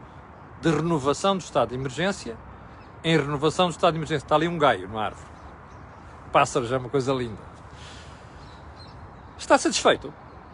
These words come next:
Gosta de viver em estado de emergência? Hum,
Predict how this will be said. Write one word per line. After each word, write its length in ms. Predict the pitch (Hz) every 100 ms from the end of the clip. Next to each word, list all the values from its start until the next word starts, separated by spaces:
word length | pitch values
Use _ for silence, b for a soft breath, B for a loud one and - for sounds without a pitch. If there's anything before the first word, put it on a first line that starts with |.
| - - - - -
Gosta 540 | 147 214 294 - -
de 100 | 185
viver 220 | 190 185 170
em 20 |
estado 240 | - 147
de 80 | 135
emergência? 460 | 127 117 80 - - - - - - - -
Hum, 760 | 131 208 277 269 240 180 135